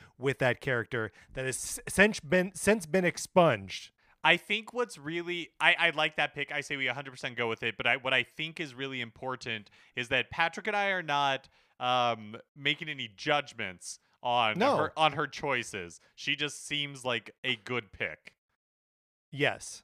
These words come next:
Speaker 1: Wait, whose choices aren't we casting any as-, aspersions
Speaker 2: Uh,
Speaker 1: on?
Speaker 2: Pauli-, uh,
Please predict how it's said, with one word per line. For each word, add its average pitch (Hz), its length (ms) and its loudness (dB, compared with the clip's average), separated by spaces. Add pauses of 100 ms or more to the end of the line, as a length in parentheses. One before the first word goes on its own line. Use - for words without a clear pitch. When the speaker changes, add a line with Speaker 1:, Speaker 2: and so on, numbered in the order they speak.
(340)
Speaker 1:
Wait, 151 300 -2
whose 214 300 2
choices 147 380 0
aren't 131 220 2
we 113 80 -6
casting 117 360 -2
any 104 320 -8
as-, 120 200 -10
aspersions 185 540 -4
Speaker 2:
Uh, - 20 -12
Speaker 1:
on? 208 40 -8
Speaker 2:
Pauli-, 175 360 2 (120)
uh, 180 60 -8